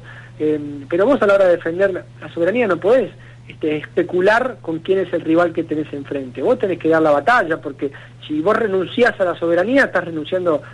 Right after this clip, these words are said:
a tu condición de, de país y de, y, y de ciudadanía. Entonces, eh, eso es un poco lo que hizo Rosas. Para Rosas era muy fácil sentarse a negociar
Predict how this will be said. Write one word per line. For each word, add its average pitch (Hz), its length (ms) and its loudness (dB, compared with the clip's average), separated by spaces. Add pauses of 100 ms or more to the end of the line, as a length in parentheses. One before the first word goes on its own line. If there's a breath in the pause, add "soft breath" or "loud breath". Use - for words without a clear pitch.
a 147 100 -6
tu 151 120 -8
condición 156 520 0
de, 143 300 2
de 139 120 -2
país 190 480 2
y 170 100 0
de, 139 280 -2 (360 loud breath)
y, 139 100 -2
y 139 260 -4
de 147 100 -2
ciudadanía. 156 640 2
Entonces, 175 340 0 (340 loud breath)
eh, 151 180 0
eso 247 220 2
es 208 120 -2
un 185 100 -4
poco 190 260 2
lo 156 120 4
que 156 100 -2
hizo 175 160 -2
Rosas. 185 360 0
Para 165 160 2
Rosas 226 280 0
era 185 140 0
muy 180 100 -2
fácil 175 380 -2 (260 loud breath)
sentarse 170 400 -2
a 190 40 0
negociar 233 540 2